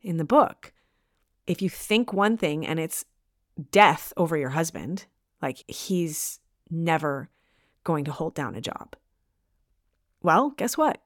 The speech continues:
He's never gonna hold down a job. You just made sure of that, because what you think becomes what comes out of your mouth, and what comes out of your mouth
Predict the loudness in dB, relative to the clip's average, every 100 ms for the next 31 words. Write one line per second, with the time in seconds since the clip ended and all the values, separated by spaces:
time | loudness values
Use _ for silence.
0 | _ -2 0 0 2 2 2 2 2 0
1 | -2 -6 _ _ _ _ _ _ _ _
2 | 0 2 0 0 -2 -2 -4 -4 -4 -6
3 | _ _ _ -4 -2 -2 -8 _ _ _
4 | _ _ -2 -2 2 0 0 2 4 2
5 | -2 -20 _ _ _ _ _ _ -2 -2
6 | 0 0 2 0 -4 -8 _ _ _ _
7 | -2 -2 -2 -2 -2 -2 -4 -4 -4 -2
8 | -2 -4 -18 _ -4 -4 -4 -2 -2 -2
9 | -2 4 6 6 2 -10